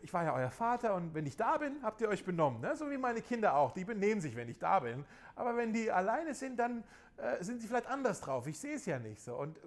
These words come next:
Paulus wünscht sich hier, „Hey, wenn ich, wenn ich nicht bei euch bin, möchte ich, dass ihr euch eigentlich genauso benehmt, wie wenn ich bei euch wäre.“ Ja? „Jetzt, wo ich nicht mehr da bin, jetzt meine Abwesenheit, sollt ihr euch auch noch mehr darum bemühen.“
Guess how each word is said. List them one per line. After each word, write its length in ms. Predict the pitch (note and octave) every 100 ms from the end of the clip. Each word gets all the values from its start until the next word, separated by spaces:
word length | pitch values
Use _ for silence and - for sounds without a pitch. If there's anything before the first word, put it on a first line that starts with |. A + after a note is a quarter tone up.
| F3+
Paulus 400 | E3+ A#3 B3 A#3
wünscht 180 | A#3+ A3+
sich 120 | G3
hier, 140 | G#3+
„Hey, 280 | G#3 D4 A3
wenn 160 | G#3 A#3+
ich, 100 | F3+
wenn 160 | D#3+ E3+
ich 120 | C#3+
nicht 260 | G3 D#4 -
bei 240 | C#3 C3+
euch 120 | C3+
bin, 180 | - F#3+
möchte 200 | F3 E3+
ich, 60 | D3+
dass 180 | D3+ D3+
ihr 80 |
euch 220 | D3+ C#3+ -
eigentlich 220 | D#3 -
genauso 400 | C#3 C#3+ A3+ C4
benehmt, 320 | B3+ A#3+ B3
wie 100 | A3
wenn 140 | A3 A3+
ich 120 | -
bei 200 | - C3
euch 240 | D#3 C3
wäre.“ 280 | B2+ A#2+ A#2 - - -
Ja? 240 | E3 A#3+ B3 -
„Jetzt, 260 | D4 C4
wo 120 | A3+ A3+
ich 100 | G3
nicht 240 | C#4+ -
mehr 140 | G3
da 240 | D3+ D3+ D3
bin, 120 | G3
jetzt 200 | G#3+ G#3
meine 200 | G#3 F#3+
Abwesenheit, 600 | G3+ A#3 G3+ F3+ F#3 F#3+
sollt 200 | G3+ A3
ihr 60 | B3
euch 180 | A#3
auch 220 | A3 C4 G3+
noch 200 | C4 D#3
mehr 340 | E3+ C4 D4+
darum 480 | B3+ G#3+ A#3+ B3 G#3
bemühen.“ 600 | G#3+ G3+ A#3 G3+ F3